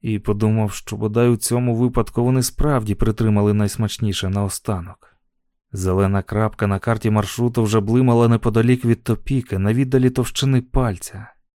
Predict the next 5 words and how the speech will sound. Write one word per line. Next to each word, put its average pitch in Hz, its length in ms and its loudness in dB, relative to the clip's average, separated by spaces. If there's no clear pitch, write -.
"Швидше, 165 800 -2
Джейку", 160 680 -2
пробурмотіла 101 640 0
Сюзанна. 92 680 -6
"Блейне!" 175 760 4